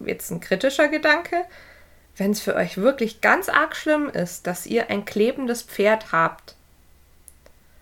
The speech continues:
müsst ihr vielleicht drüber nachdenken, das Pferd an jemanden abzugeben, für den das nicht so gravierend ist.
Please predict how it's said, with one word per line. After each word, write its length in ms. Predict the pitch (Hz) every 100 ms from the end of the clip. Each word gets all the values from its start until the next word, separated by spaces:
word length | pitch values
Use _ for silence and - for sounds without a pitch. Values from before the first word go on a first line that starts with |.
| _ 196
müsst 220 | 208 -
ihr 80 | 254
vielleicht 420 | 220 208 214 -
drüber 180 | 208 190
nachdenken, 920 | 185 220 - - 262 285 294 277 285 - _ _ _ _ _ _ _ _ _ _
das 160 | 214 214
Pferd 460 | - 208 214 220 - _ _
an 160 | - 202
jemanden 420 | 208 202 208 202
abzugeben, 800 | - 196 - 240 233 240 247 254 262 - - _
für 100 | -
den 220 | 196 220 226
das 180 | 226
nicht 260 | 233 247 -
so 140 | 208
gravierend 580 | 196 156 160 175 185 180
ist. 380 | - 170 -